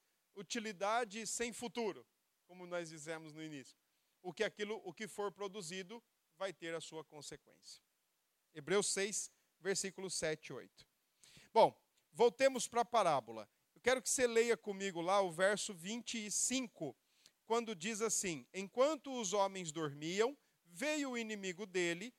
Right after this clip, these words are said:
semeou o joio." A palavra grega aí para joio é zizânia,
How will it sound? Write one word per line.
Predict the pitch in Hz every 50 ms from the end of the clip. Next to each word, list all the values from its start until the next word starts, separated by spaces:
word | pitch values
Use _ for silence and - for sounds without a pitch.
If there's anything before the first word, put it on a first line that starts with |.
| _ _
semeou | - - - 247 240 240 233 226 208 202 214 226 269 254 - -
o | - 226 254 294 311 - - _ _ _ _ _
joio." | - 156 160 156 165 233 262 277 269 233 190 170 165 180 208 190 151 110 - _ _ _ _ _ _ _
A |
palavra | _ 214 220 269 311 302 339 262
grega | 180 147 156 185 202 208 196 156 151 151
aí | 147 165 196 175
para | _ - 165 165 151 139
joio | 131 120 131 170 196 208 190 170 151 131 - _ _ _ _ _ _ _ _
é | 151 165 180 185 180 175 175 - _ _ _ _ _
zizânia, | 165 135 127 127 135 143 160 240 277 226 165 151 151 208 240 240 220 196 185 175 160 135 113 95